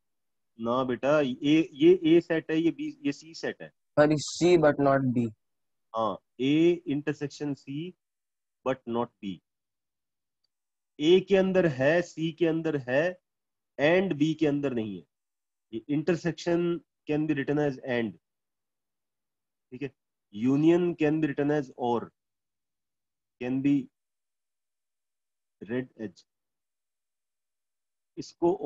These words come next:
Speaker 1: और read करते हैं, इसको and read करते हैं ना। तो ये ए के अंदर है and सी के अंदर है and B के अंदर नहीं है, तो ये third area होगा। तो बच्चों ये areas मैंने आपको समझा दिए।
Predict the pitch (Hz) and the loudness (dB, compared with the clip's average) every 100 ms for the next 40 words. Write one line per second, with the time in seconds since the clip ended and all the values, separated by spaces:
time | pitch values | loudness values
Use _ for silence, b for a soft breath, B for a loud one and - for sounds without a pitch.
0 | 135 151 151 - 123 127 139 135 117 127 | 0 0 -2 -10 -6 -2 -2 -4 -8 -8
1 | 160 - _ _ 143 - 165 165 170 _ | -10 -14 _ _ -18 -6 -2 -2 -2 _
2 | _ _ _ - 139 151 123 110 95 - | _ _ _ -4 0 0 -2 -6 -8 -14
3 | 82 92 120 139 _ _ _ _ - 143 | -20 -14 -14 -14 _ _ _ _ -8 2
4 | 165 180 - _ 185 180 190 196 196 185 | 4 4 2 _ 4 8 8 6 2 0
5 | 185 185 131 135 160 175 - 151 156 175 | 2 0 0 0 0 -2 -4 0 2 0
6 | 156 - 165 170 165 160 151 147 156 147 | -4 -8 -6 -2 -2 -2 -4 -2 -4 -4
7 | - 143 139 123 123 123 113 101 90 87 | -2 -2 -2 -6 -8 -6 -8 -12 -18 _
8 | _ _ _ _ _ 113 127 131 120 101 | _ _ _ _ _ -6 -6 -6 -8 -8
9 | 90 87 82 _ _ _ _ _ - 185 | -8 -12 -16 _ _ _ _ _ -10 -4
10 | 214 240 196 185 208 196 202 208 185 185 | -2 0 2 4 6 6 6 4 4 2
11 | 180 170 170 - 117 117 107 117 151 | 2 2 -2 -6 -6 -6 -4 -4 -4